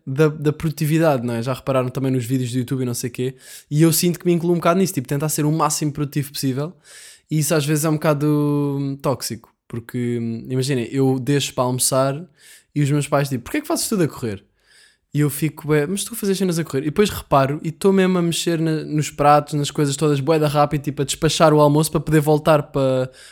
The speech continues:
para a minha workstation e, <laughs> e continuar a fazer as minhas cenas. Pá, e roas unhas e assim. What the fuck?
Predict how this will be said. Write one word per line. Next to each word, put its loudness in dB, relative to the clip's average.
para -2
a 2
minha 2
workstation 0
e, 2
<laughs> 0
e -2
continuar 2
a 0
fazer 2
as 6
minhas 4
cenas. 0
Pá, 2
e -4
roas 0
unhas 0
e -6
assim. -6
What -2
the -4
fuck? -6